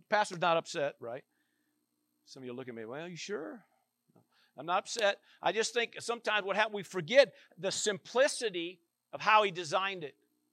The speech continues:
Just set your mind on higher things. Now, you know as well as I do,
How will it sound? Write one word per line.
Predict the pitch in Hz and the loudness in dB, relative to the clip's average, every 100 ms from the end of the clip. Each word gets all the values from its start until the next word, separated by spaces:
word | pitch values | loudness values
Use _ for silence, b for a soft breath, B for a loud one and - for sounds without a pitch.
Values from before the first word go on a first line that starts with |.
| _ _ _ _ _ _ _ _ _ | _ _ _ _ _ _ _ _ _
Just | 196 220 | -6 -4
set | - 247 - | 0 -2 -2
your | 220 | -2
mind | 214 208 | 2 2
on | 185 | 0
higher | 175 180 160 | -2 -2 -2
things. | 170 151 - _ - _ | -8 -12 -16 _ -20 _
Now, | 170 | -8
you | 208 339 | -6 2
know | 277 | 2
as | 220 | 2
well | 160 185 160 | 0 -4 -4
as | |
I | 147 131 | -6 -8
do, | 113 117 | -10 -20